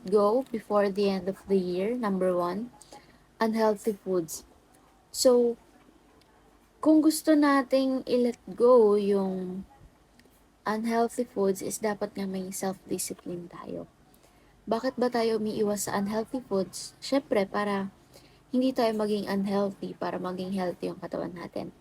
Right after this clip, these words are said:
Kailangan natin ng healthy living, healthy lifestyle para mapangalagaan yung katawan natin kasi tayong mga tao is tumatanda tayo na hindi natin namamalayan.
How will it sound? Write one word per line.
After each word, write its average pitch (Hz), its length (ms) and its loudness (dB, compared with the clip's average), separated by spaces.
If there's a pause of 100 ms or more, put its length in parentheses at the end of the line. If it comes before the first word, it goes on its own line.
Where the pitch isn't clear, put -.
(540)
Kailangan 220 480 -2
natin 196 400 -6
ng 180 240 -8
healthy 262 400 0
living, 190 560 -2
healthy 196 320 -4
lifestyle - 800 -6 (800)
para 208 240 0
mapangalagaan 202 880 -2
yung 190 80 -8
katawan 190 480 -4
natin 175 480 -8
kasi 190 320 -8
tayong 175 560 -6
mga 185 320 -6
tao - 400 -8 (720)
is 240 160 0
tumatanda 226 800 -2
tayo 190 400 0
na 190 80 -4
hindi 185 240 -4
natin 175 400 -6
namamalayan. 170 960 -8